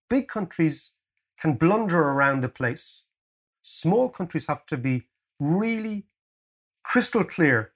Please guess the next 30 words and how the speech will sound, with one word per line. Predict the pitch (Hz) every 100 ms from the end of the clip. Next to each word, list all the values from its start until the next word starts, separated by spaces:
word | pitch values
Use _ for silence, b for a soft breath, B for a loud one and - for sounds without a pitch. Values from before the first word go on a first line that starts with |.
| _ -
about | 156 135
what | 165 -
their | 160
strategic | - - - 160 135 135
thinking | 151 123 120 104
is. | - - - _ _ _ _ _ _ -
You | 143
look | 165 240
at | 240
all | 196 165
the | 156
evidence, | 131 110 117 - - _ _ _
the | 120
strategic | - 131 - 233 208
thinking | - 160 - 127
from | - 139
Ireland | 127 131 123 120 b b b -
is | 151
that | 139 -
diversifying | 135 143 202 - 165 147 131
away | 123 127 135
from | 131 117
the |
U | 120 127
K | - 123
was | 117 113
a |
very | 101 101 123 120
good | 113 104
thing. | -